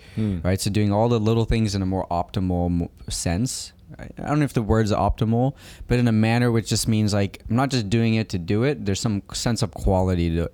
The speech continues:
Speaker 2: every decision.
Speaker 1: Like you're giving a fuck. <laughs>
Speaker 2: Yeah, exactly.
Speaker 1: <laughs>
Speaker 2: Like, without over giving a fuck, so I'm thinking, like, "Oh, what does my hair look
Speaker 1: Right,
Speaker 2: like?" and
Speaker 1: no,
Speaker 2: this
Speaker 1: but,
Speaker 2: and that, but
Speaker 1: like,
Speaker 2: it's like,
Speaker 1: you're, you're,
Speaker 2: "Oh, yeah,
Speaker 1: you're
Speaker 2: this"
Speaker 1: doing it, so you may as well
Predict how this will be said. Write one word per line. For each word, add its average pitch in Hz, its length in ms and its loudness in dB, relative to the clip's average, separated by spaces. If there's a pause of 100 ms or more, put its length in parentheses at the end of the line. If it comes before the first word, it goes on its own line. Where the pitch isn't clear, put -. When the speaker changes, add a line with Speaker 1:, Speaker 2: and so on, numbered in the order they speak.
(120)
Speaker 2:
every 85 240 -4
decision. - 460 -10 (100)
Speaker 1:
Like 98 100 -4
you're 92 100 0
giving 90 300 0
a 80 60 -2
fuck. 73 360 -8 (100)
<laughs> - 20 -8 (920)
Speaker 2:
Yeah, 131 240 4
exactly. 113 460 4
Speaker 1:
<laughs> 180 140 4 (240)
Speaker 2:
Like, 123 240 2
without 143 300 2
over 143 260 2
giving 156 260 2
a 151 40 -2
fuck, 156 180 2
so 131 140 2
I'm 131 160 2
thinking, 123 220 2
like, 113 100 0
"Oh, 104 140 2
what 95 140 0
does - 120 -6
my 90 80 -2
hair 98 240 0
look 101 220 -2
Speaker 1:
Right, 110 180 2
Speaker 2:
like?" - 40 0
and 98 100 0
Speaker 1:
no, 104 100 2
Speaker 2:
this 110 120 2
Speaker 1:
but, 113 60 0
Speaker 2:
and 101 60 2
that, 113 120 2
but - 20 2
Speaker 1:
like, 117 100 2
Speaker 2:
it's 120 120 -4
like, 117 120 2
Speaker 1:
you're, 123 140 4
you're, 120 320 2
Speaker 2:
"Oh, - 20 4
yeah, 180 200 2
Speaker 1:
you're 135 100 2
Speaker 2:
this" 113 100 0
Speaker 1:
doing 156 280 4
it, 101 180 0
so 104 100 -2
you 101 80 0
may 101 120 2
as 101 120 0
well 95 140 -2